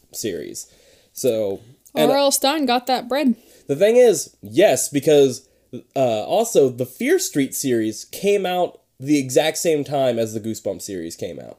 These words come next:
Speaker 2: What is R L Stein's net worth?
Speaker 1: Uh, I'm, I'm unaware. Like, I don't know his net
Speaker 2: Well,
Speaker 1: worth.
Speaker 2: we're gonna
Speaker 1: But,
Speaker 2: find out.
Speaker 1: um,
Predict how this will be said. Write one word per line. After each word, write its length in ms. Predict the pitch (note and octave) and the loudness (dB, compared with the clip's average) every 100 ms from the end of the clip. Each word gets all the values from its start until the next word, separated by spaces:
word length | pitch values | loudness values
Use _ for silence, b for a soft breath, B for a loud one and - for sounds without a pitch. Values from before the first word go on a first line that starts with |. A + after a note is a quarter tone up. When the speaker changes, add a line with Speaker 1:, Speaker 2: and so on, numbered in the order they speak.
| _ | _
Speaker 2:
What 200 | C4+ D4 B4 | -8 -4 -4
is 120 | A4+ | -4
R 220 | A3+ A3+ | -6 -8
L 100 | A#3+ | -8
Stein's 460 | A#3+ G#3+ G3+ A3 F3+ | -8 -10 -8 -10 -10
net 260 | D#3 - | -14 -12
worth? 460 | G3+ G#3 A#3 _ - - _ _ _ | -8 -8 -10 _ -20 -20 _ _ _
Speaker 1:
Uh, 340 | - C#3+ C#3+ - | -2 0 0 0
I'm, 240 | C#3+ D#3 D3 | -2 -2 -4
I'm 140 | C#3+ C#3+ | -4 0
unaware. 540 | D#3 D#3 D3+ A2+ - | 2 4 2 0 -4
Like, 140 | - B2 | -4 -2
I 60 | |
don't 180 | B2 C#3+ | 0 0
know 120 | D3 | 2
his 120 | C#3+ B3 | 4 4
net 140 | A#3+ | 2
Speaker 2:
Well, 100 | A#3+ B3 A3+ - | 4 4 4 0
Speaker 1:
worth. 80 | - | -6
Speaker 2:
we're 220 | A3+ C4+ | -4 -4
gonna 920 | C4+ C4+ B3+ A#3 A3 G#3+ G#3+ G#3 G#3 | -4 -6 -6 -6 -8 -8 -8 -10 -8
Speaker 1:
But, 280 | B2 C3+ B2 | 2 2 2
Speaker 2:
find 100 | - | 0
out. 280 | B2 A#2 A2 | 0 0 0
Speaker 1:
um, 240 | G#2 G2 | -4 -10